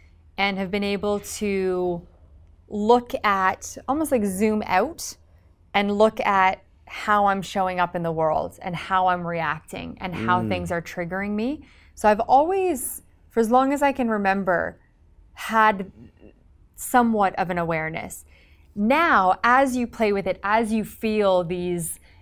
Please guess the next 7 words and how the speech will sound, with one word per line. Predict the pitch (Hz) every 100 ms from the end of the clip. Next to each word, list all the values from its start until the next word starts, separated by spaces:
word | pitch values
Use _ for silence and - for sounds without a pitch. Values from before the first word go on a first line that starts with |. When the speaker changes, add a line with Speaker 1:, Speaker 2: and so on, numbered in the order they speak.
| _
Speaker 1:
these | 170 190 185 185
emotions | 185 185 196 - 185 170
and, | 175
like, | 175 170
try | - 214 196 196 196
them | 185 170 160
on, | 202 226 214 165 165